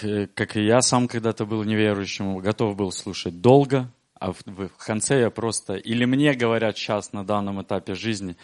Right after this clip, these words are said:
«А зачем тебе это все надо? А для чего ты это делаешь? А что ты от этого получишь?» И на самом деле иногда,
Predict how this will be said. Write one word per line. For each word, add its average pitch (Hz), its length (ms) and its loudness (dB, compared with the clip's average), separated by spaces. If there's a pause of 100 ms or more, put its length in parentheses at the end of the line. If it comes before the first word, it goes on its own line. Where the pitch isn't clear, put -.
(320)
«А 104 80 -6
зачем 160 320 2
тебе 143 180 4
это 107 180 -2
все - 200 -8
надо? 85 400 -6 (140)
А - 80 -12
для 98 120 -6
чего 131 240 -2
ты 127 140 -2
это 101 200 -4
делаешь? 87 540 -6 (320)
А - 60 -4
что - 180 -2
ты 131 120 0
от - 140 -2
этого 107 260 -2
получишь?» 104 600 -6 (720)
И 131 340 8
на 143 120 4
самом 165 380 6
деле 151 760 10 (1040)
иногда, 127 840 10